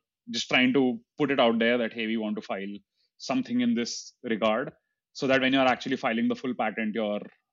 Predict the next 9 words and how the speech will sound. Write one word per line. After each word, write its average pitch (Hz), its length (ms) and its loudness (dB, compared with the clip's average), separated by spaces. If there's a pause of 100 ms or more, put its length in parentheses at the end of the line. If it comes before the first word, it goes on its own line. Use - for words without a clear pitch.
(160)
fairly 110 260 -4
protected. 110 640 -10 (840)
And 139 460 2 (100)
we 139 120 4
got 185 160 8
different 185 260 2
advice 131 360 4
on 170 140 -2
that. 170 240 2